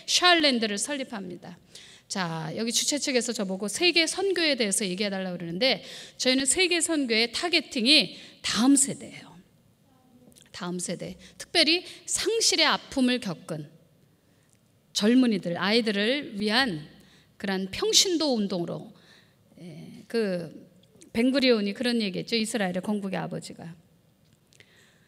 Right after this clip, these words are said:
나라를 세우는 일에 한 사람에게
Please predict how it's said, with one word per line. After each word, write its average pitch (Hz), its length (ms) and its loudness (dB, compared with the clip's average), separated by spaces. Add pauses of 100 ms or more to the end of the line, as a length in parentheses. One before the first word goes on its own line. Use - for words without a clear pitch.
(720)
나라를 285 480 2
세우는 320 420 -2
일에 226 120 -2
한 466 260 -2
사람에게 220 1080 2